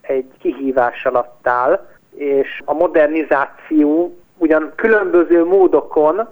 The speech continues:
de egyaránt befolyásolja és alakítja az ő életét. Háromféle módon irányul ez a modernizáció az ő családja ellen, vagy hát a családjára. Ugye az egyik lánya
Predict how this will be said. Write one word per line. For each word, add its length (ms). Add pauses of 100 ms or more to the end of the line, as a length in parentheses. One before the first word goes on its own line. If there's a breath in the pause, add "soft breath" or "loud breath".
(240)
de 320
egyaránt 640 (120)
befolyásolja 920
és 120
alakítja 680
az 160
ő 300 (260 loud breath)
életét. 840 (180)
Háromféle 680
módon 600 (120 loud breath)
irányul 540
ez 100
a 60
modernizáció 1120
az 160
ő 180
családja 880 (220 loud breath)
ellen, 580
vagy 140
hát 100
a 80
családjára. 1200 (400)
Ugye 260
az 80
egyik 600
lánya 800